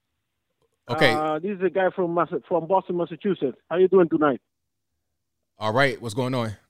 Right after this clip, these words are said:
Speaker 2: Not much. I've been listening to you for quite a while. I don't know if you still remember me. And I seem like you've been, uh, bashing the vaccine,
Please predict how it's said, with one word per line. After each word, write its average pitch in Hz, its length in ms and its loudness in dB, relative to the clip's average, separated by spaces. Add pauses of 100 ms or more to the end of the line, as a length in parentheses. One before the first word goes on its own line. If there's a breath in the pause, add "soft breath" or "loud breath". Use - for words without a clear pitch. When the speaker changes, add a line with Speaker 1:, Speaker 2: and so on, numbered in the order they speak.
(1400)
Speaker 2:
Not 196 120 0
much. 165 240 0
I've 165 300 2
been 165 200 6
listening 180 540 4
to 175 80 -10
you 170 380 -2
for 160 340 6 (540)
quite 160 200 2
a 180 60 6
while. 156 420 0 (160)
I 143 40 -10
don't 151 160 -2
know 160 80 2
if 160 80 0
you 139 60 -6
still 175 180 0
remember 160 400 0
me. 160 300 -2 (760)
And 151 380 0
I 151 120 -2 (120)
seem 175 160 -2
like 160 180 -2
you've 147 380 -6
been, 160 340 8
uh, 151 340 6 (680)
bashing 165 440 2
the 156 100 2
vaccine, 160 840 -2